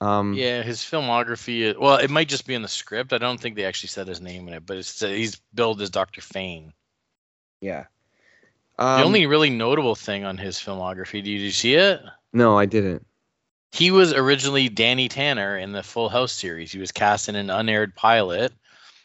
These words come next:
Speaker 2: and then he
Speaker 1: Huh.
Speaker 2: was replaced by Bob Saget. He was the original Danny Tanner. <clears throat> Other than that, he's in, like, Teen Wolf, RoboCop three, like, not, nothing really great.
Speaker 1: No,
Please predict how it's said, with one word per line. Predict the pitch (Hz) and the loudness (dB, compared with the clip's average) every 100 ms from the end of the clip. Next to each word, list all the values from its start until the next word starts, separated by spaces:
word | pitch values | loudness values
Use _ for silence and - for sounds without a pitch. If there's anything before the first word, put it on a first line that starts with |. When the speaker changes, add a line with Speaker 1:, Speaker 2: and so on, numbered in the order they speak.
| _ | _
Speaker 2:
and | 113 117 | -6 0
then | |
he | 117 | 0
Speaker 1:
Huh. | |
Speaker 2:
was | 107 | 0
replaced | 110 - 135 131 - | -4 0 4 4 2
by | 107 101 | -2 2
Bob | 104 104 | 2 0
Saget. | - 131 110 85 - - _ _ _ | 0 0 0 -2 -12 -18 _ _ _
He | 120 | -6
was | 120 110 | -4 -2
the | 113 | -2
original | 113 110 117 | 0 0 -2
Danny | 104 107 107 104 | -4 -6 -6 -8
Tanner. | 117 120 85 76 - _ _ _ _ _ _ _ _ _ _ _ | -6 -6 -6 -12 -20 _ _ _ _ _ _ _ _ _ _ _
<clears throat> | - 135 113 - _ 135 | -8 -6 -8 -12 _ 4
Other | 151 | 4
than | 135 | 4
that, | 120 117 | 2 2
he's | 113 107 | -2 -6
in, | 104 | -8
like, | 92 - | -10 -14
Teen | - 113 113 110 | -12 -10 -8 -8
Wolf, | 110 107 - - _ _ _ _ _ _ _ _ | -6 -8 -10 -20 _ _ _ _ _ _ _ _
RoboCop | 117 117 113 120 101 | -6 -4 -2 -2 -2
three, | - - 110 113 | -6 -8 -4 -2
like, | 107 107 | -2 0
not, | 156 131 | 2 4
nothing | 135 117 104 | 2 -2 -8
really | 101 92 - _ _ _ _ | -10 -12 -16 _ _ _ _
great. | - 101 | -6 0
Speaker 1:
No, | 107 101 98 | 4 4 2